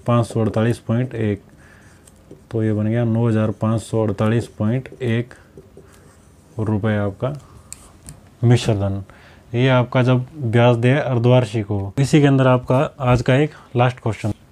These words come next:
तो आज का आपका लास्ट क्वेश्चन है, इस क्वेश्चन में आपको दिया गया है, एक व्यक्ति दस हज़ार रुपये चालीस परसेंट की दर से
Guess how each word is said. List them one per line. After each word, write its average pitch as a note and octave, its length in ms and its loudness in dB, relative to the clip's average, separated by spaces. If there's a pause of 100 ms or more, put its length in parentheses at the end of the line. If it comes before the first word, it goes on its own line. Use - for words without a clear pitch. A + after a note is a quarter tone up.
(280)
तो C3+ 100 -2
आज C3 220 4
का C#3+ 140 0
आपका C3+ 200 0
लास्ट B2+ 240 2
क्वेश्चन B2 360 -2
है, C#3+ 120 -2 (400)
इस C#3 100 -6
क्वेश्चन D3 360 0
में D3+ 100 6
आपको C#3+ 240 2
दिया C3+ 220 4
गया C3+ 200 2
है, C#3+ 100 -6 (300)
एक D#3 240 4
व्यक्ति C3+ 480 2 (340)
दस E3+ 280 2
हज़ार C3 240 4
रुपये B2+ 400 2
चालीस D3 400 2
परसेंट B2 400 -2
की A#2+ 140 0
दर B2 160 0
से C#3 180 -4